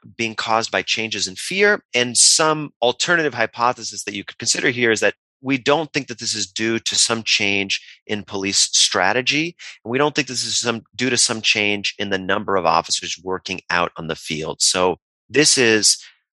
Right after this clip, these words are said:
holding fixed the number of officers who are working out in the field, holding fixed the employment of the department. There's a reduction in the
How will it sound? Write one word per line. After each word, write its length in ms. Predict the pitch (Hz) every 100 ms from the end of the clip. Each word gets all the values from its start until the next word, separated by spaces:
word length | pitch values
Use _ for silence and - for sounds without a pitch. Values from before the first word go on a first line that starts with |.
| _ _
holding 500 | - 156 165 165 160
fixed 640 | - - 143 139 - - -
the 80 | 107
number 340 | 104 131 135
of 80 | 113
officers 440 | 104 104 - 110
who 120 | - 98
are 80 |
working 400 | 90 104 - 113
out 160 | 101 101
in 80 | 101
the 60 |
field, 560 | 92 - 110 110 104 - - -
holding 480 | - 135 143 123
fixed 420 | 110 - 123 - -
the 80 |
employment 460 | 98 - 123 120 113
of 60 | 107
the 60 |
department. 600 | 95 82 143 151 139 139 _ _ _ _
There's 220 | - 120 110
a 60 |
reduction 760 | 107 95 123 127 - 127 113 -
in 140 | 107 101
the 120 | 101